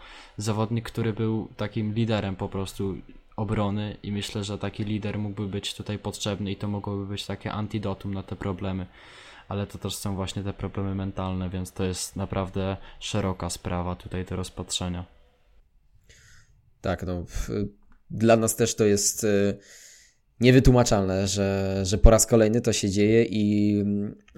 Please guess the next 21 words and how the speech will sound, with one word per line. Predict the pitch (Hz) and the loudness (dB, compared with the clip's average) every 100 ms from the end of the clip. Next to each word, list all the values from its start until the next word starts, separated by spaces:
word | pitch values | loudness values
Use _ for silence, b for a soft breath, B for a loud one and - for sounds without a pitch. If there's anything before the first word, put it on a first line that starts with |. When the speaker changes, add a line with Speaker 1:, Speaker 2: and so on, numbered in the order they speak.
| - - | -14 -10
Speaker 2:
i | - | -2
też | 175 | 0
sami | - 156 135 | 2 4 4
piłkarze, | 123 98 120 113 104 95 | 4 6 6 6 4 2
między | 98 98 95 | -2 -4 -4
innymi | 95 95 | -2 -2
Konrad | 101 101 95 | 0 0 0
Poprawa, | - - 123 110 95 B B B B - | 0 6 6 8 4 B B B B -10
e, | 98 95 95 92 92 92 | -2 0 2 0 0 -2
wypowiadali | 98 92 92 95 92 | -2 0 2 2 2
się, | 87 92 90 | 0 -2 -2
się | 87 92 | -4 -2
po | 95 | 0
meczu, | 92 107 98 | 0 -2 -2
że, | 95 | 0
że | 92 | -2
takie | 107 - 107 | -2 0 6
porażki | 107 104 98 104 | 6 6 4 0
bolą | 104 104 | 2 2
najbardziej, | 101 95 101 107 107 | 2 4 4 4 2
bo, | 95 98 | 2 2